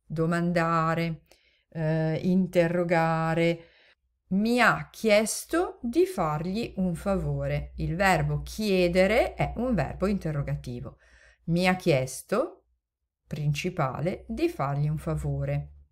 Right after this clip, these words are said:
Quindi questa è una interrogativa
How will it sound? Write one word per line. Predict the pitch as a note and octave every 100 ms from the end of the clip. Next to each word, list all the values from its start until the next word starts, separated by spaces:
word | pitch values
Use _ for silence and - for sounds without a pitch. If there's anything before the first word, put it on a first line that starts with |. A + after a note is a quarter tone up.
| _ - - -
Quindi | F#3+ D3 A#2+ - _ _ _ _ _ _ _ _ _ _ _ _ _ _ _ _
questa | - F3+ D3+ - - -
è | F3 - -
una | D#3+ C#3 -
interrogativa | F#3+ E3+ D3+ D3 - D#3 - C3 B2+ C3